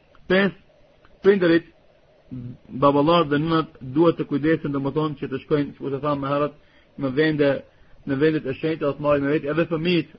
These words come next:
në atë udhtim, e jo vetëm ata, por, domethënë, nëse shkon një herë,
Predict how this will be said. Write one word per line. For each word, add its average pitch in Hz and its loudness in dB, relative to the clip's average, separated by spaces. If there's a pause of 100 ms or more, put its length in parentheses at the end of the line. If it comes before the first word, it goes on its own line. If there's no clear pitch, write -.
në 127 -2
atë 123 -4
udhtim, 165 -2
e 131 -2
jo 165 2
vetëm 143 -4
ata, 151 -2
por, 143 -4
domethënë, 135 -6
nëse 139 -8
shkon 147 -6
një 147 0
herë, 151 -2